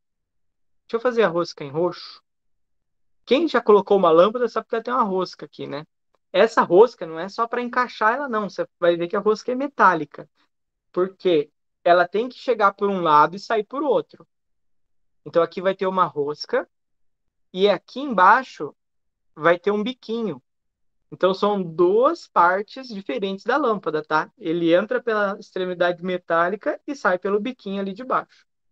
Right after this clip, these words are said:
Então, vamos ver. Aqui ia ligar a lâmpada. Olha o esquema um. Ele sai de uma parte da pilha e entra na outra aqui. Beleza. E na lâmpada?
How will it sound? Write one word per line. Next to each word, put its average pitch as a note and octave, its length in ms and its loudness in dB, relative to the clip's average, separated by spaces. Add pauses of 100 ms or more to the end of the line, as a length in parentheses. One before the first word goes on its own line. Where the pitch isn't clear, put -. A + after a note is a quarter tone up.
(1700)
Então, C#4 280 0
vamos E4+ 320 -4
ver. C#4+ 240 -2
Aqui C#4+ 460 -2
ia A3+ 360 2
ligar G3 300 -4
a - 20 -2
lâmpada. F3 580 -2 (760)
Olha G#3+ 220 4
o - 20 2
esquema G#3 360 -2
um. E3 280 -6 (920)
Ele D#3 220 -10
sai F3+ 380 2
de E3+ 80 -10
uma E3 160 -2
parte D#3+ 440 0
da D3 140 -4
pilha B3 420 -4
e A3 120 2
entra A#3 240 -2
na D4 120 -2
outra F3+ 400 0
aqui. C3 320 -16 (160)
Beleza. E3+ 520 0 (520)
E A#3+ 140 0
na C#4 140 6
lâmpada? E3+ 600 2